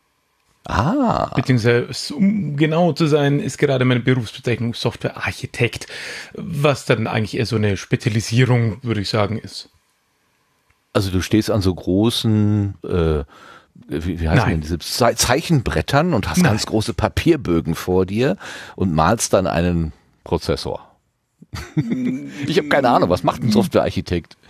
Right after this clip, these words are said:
Speaker 2: Kurze Antwort: Nein. Lange Antwort: A, also so mit Zeichnen und so hab ich's leider nicht so sehr. Ich bewundere immer Menschen, die zeichnen können. Das gehört nicht zu meinen Stärken. Ich habe auch Kunst abgewählt und dafür immer Musik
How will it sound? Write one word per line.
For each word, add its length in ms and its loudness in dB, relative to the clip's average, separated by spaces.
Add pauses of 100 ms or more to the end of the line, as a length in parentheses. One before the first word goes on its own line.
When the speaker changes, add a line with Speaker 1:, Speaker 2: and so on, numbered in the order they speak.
(160)
Speaker 2:
Kurze 340 2
Antwort: 260 2
Nein. 380 2 (400)
Lange 360 0
Antwort: 480 2 (920)
A, 360 4
also 440 0
so 140 0
mit 160 2
Zeichnen 420 0
und 140 2
so 180 0
hab 100 -2
ich's 140 -4
leider 440 2
nicht 480 2
so 100 0
sehr. 300 -4 (100)
Ich 140 -8
bewundere 440 4
immer 140 4
Menschen, 320 0
die 140 -2
zeichnen 400 0
können. 400 2 (260)
Das 180 0
gehört 220 2
nicht 220 2
zu 80 -4
meinen 240 2
Stärken. 380 -4
Ich 140 0
habe 120 4
auch 180 -8 (160)
Kunst 480 -2
abgewählt 560 2
und 120 0
dafür 180 0
immer 160 2
Musik 880 0